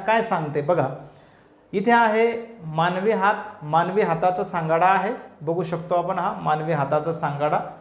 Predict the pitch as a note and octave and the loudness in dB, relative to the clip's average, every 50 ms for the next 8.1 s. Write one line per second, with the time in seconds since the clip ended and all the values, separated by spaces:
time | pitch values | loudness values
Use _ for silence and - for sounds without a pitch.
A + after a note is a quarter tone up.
0 | - - - - C3+ B2+ C#3 C#3+ C#3+ D3+ E3 E3+ E3 C#3+ B2+ D3 D#3 E3 F3 F3 | -20 -20 -20 -16 -10 -6 -4 -2 -2 0 0 0 -2 -2 -2 -2 -2 -2 -2 -2
1 | - - - - - - _ _ _ _ _ _ _ _ - D#3 D#3+ E3 F3 E3+ | -6 -10 -14 -18 -20 -20 _ _ _ _ _ _ _ _ -4 -2 -2 0 0 2
2 | E3 F3+ F3+ F3+ E3 F#3 F3+ F3 E3+ F3 F3 D#3+ - - - - G3+ G#3 A3+ A3 | 2 2 2 2 0 0 2 2 2 0 -2 -4 -8 -8 -2 0 2 4 2 2
3 | A3 - - - - - _ _ _ _ _ _ _ _ _ _ _ _ _ - | 0 -4 -12 -18 -20 -20 _ _ _ _ _ _ _ _ _ _ _ _ _ -18
4 | D#3+ D3 D3 D3 D3+ D#3 E3 D#3+ F3+ F#3+ F#3+ G3 F#3 F#3+ G#3 G3+ G3 F3 E3+ E3 | -12 -8 -4 -2 0 0 2 4 4 4 4 4 2 2 0 -2 -2 -2 -2 0
5 | E3 E3+ E3+ E3+ E3+ F3+ E3+ F#3 F3+ E3 E3 E3 D#3+ E3 D#3+ F3 F#3+ G#3+ A#3 - | 0 -2 -2 -2 -2 -4 -4 -6 -6 -4 -2 -2 0 0 2 2 2 0 0 -4
6 | - - - - - _ _ _ _ _ _ _ _ - E3 E3 E3 E3 - F3 | -10 -16 -18 -20 -20 _ _ _ _ _ _ _ _ -2 0 0 0 0 -2 -2
7 | F3 F3 F3+ F3 F3+ F3 E3+ F3+ F3+ E3+ D3 C3+ C#3 D3+ E3+ F3 F3 E3+ D#3+ E3 | 0 0 0 0 -2 -2 0 0 0 0 2 2 2 2 2 2 2 2 2 2
8 | F#3 | 0